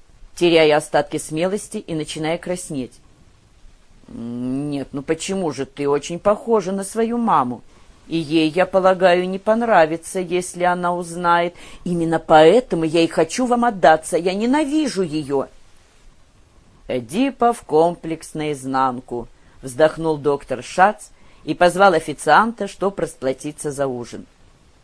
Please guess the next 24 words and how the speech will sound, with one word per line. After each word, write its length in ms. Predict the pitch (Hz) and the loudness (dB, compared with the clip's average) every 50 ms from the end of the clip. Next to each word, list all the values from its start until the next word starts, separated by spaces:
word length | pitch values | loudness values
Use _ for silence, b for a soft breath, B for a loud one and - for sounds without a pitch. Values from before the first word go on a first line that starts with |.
| _ _ - | _ _ -2
Мы 160 | - 233 277 | 0 0 2
поднялись 520 | - 220 196 170 180 175 180 175 180 - | 4 2 2 2 0 -4 -2 -2 -4 -6
к 80 | - - | -6 -8
нему 180 | 156 147 143 139 | -8 -6 -6 -6
в 120 | - - | -8 -6
комнату, 640 | - 165 180 214 220 202 196 - - 175 170 170 - b b b b b b b | 0 2 2 2 2 0 -4 -8 -8 -10 -10 -10 -12 b b b b b b b
и 100 | 165 175 | 2 6
я 160 | 190 208 220 | 8 8 6
сказала, 500 | - - 208 202 175 185 190 220 220 226 | 6 4 0 2 4 6 4 4 4 0
что 200 | - - - 165 | -4 0 2 2
останусь 520 | 165 165 - - 175 175 214 220 214 208 | 2 0 2 4 4 4 4 4 -2 -6
здесь 280 | 165 160 170 190 185 - | -6 -4 -4 -4 -4 -6
ночевать. 520 | 190 185 - - 196 160 143 120 117 - _ - - _ b b b b b b b b b | -10 -10 -8 -8 -6 -4 -4 -6 -6 -8 _ -20 -20 _ b b b b b b b b b
Он, 220 | 247 294 302 269 | 4 4 4 4
не 80 | 208 165 | 4 4
возражая, 680 | 175 170 156 170 170 170 139 160 165 165 156 147 151 | 4 4 4 4 2 4 4 6 6 6 6 6 2
перенёс 540 | - 170 165 165 170 170 165 160 160 - 160 | 0 -2 0 0 0 0 0 -2 -4 -4 -6
из 100 | 147 151 | -6 -4
моей 260 | 160 156 156 156 156 | -2 0 0 0 -2
комнаты 520 | - - 165 160 151 147 151 - - 151 | -2 -2 -2 -2 0 -2 -4 -6 -6 -8
к 60 | - | -10
себе 340 | - - 156 151 143 156 151 | -10 -10 -8 -6 -2 -2 -2
мои 260 | 147 143 143 135 139 | -2 -2 -4 -4 -4
вещи 560 | 135 123 143 196 247 247 - - - 214 208 | -4 -4 -2 -2 -2 -2 -4 -8 -8 -10 -10